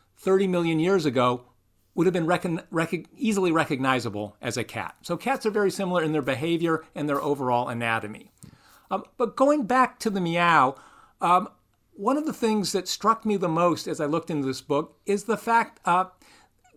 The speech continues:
I had always assumed that cats, uh, e-, everyone knows that cats meow to people. Everyone who's lived with a cat, y-, you know your cat is trying to tell you something by meowing. I had always assumed that cats meow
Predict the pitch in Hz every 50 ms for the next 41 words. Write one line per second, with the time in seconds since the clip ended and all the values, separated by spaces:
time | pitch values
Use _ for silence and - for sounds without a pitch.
0 | - - - - 226 269 285 254 - - 180 202 240 233 208 160 - 127 - -
1 | - 175 170 143 117 110 113 113 - _ _ _ _ _ _ - 143 165 - -
2 | _ - - 208 208 - - - - - - - 165 139 143 135 - - _ -
3 | 269 - - 233 254 - - 277 262 285 285 277 277 262 220 202 190 165 160 151
4 | - 165 147 - - - 214 220 226 - - 180 165 160 160 160 151 156 156 156
5 | 147 - 131 - - 135 113 - 101 120 156 165 196 196 180 165 123 127 143 139
6 | - 151 123 127 107 - - 113 92 - - - - 196 - - - 190 196 208
7 | 190 175 170 170 180 190 185 - 190 180 - - 147 - - - 180 185 196 185
8 | - - 160 151 151 151 151 - 143 - - 139 127 117 131 131 127 127 127 120
9 | 120 117 104 101 - 95 98 - _ - - _ _ _ _ _ _ _ - 185
10 | 208 240 202 233 214 - 180 180 202 269 285 - - 180 - - - 196 180 160
11 | 143 147 147 - - - - _ _ _ _ _ - 151 160 - - - 214 214
12 | 220 220 - - 202 180 170 175 175 180 180 185 185